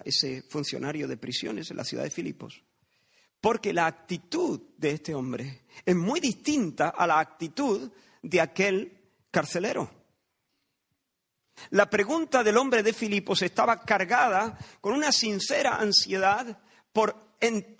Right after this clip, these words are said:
entender cuál era el camino de la salvación. Pero esta pregunta de este escriba va llena de mala idea. De hecho, si has prestado atención a la lectura, dice que se levantó y dijo a Jesús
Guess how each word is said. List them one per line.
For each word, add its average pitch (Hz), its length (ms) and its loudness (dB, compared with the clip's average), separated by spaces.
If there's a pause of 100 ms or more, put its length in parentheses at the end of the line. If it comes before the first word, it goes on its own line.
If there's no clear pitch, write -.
entender 208 560 2
cuál 285 140 2
era 311 100 4
el 262 100 0
camino 262 460 0
de 180 80 2
la 160 100 4
salvación. 143 720 0 (720)
Pero 202 200 6
esta 302 240 2
pregunta 240 600 0
de 185 100 0
este 220 200 0
escriba 196 760 -2 (1000)
va 190 80 4
llena 269 280 -4
de 226 100 0
mala 220 220 0
idea. 175 500 -2 (1400)
De 175 140 2
hecho, 220 220 2
si 202 100 0
has 196 100 2
prestado 208 360 2
atención 202 480 0
a 214 60 2
la 208 100 0
lectura, 214 520 2 (180)
dice 208 280 0
que 247 120 0
se - 140 2
levantó 196 880 -2 (200)
y 214 140 -2
dijo 277 320 2
a 214 60 4
Jesús 190 500 -4